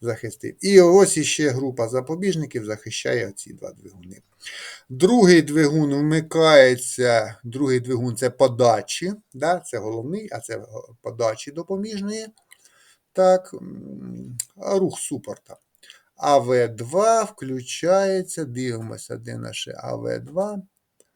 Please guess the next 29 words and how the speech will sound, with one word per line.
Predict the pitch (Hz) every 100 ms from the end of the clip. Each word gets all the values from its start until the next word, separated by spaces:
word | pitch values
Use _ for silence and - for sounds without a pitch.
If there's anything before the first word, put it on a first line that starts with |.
| _ _ _ _
Ну, | 151 127
це, | 113 - 117
нема-, | 117 113 - 123 120 117 117
напевне, | 120 113 - 117 110 113 117
катушка | 113 113 131 127 - 110 104
А |
В | 117 117
два, | 123 151 147 123 _ 113
Р | 113
В, | 113 147 143 _ _ _ _ _ _ _ _ _ _ _ _ _ _ _ _ 123 120 113 -
К | 104
Б | 104
Х, | 107 - 151
а, | 110 95
це | -
К | - 110
Б | 113
Х | 110 110
ось | 110 104
включається, | - 101 101 95 92 - 101
А |
В | 104 101
два, | 110 127 120
ну, | 120
оце | 104 92
воно, | 85 82 85 _
тут, | 95 _ _ -
бачите, | 113 113 - -
помилка. | 127 113 113 -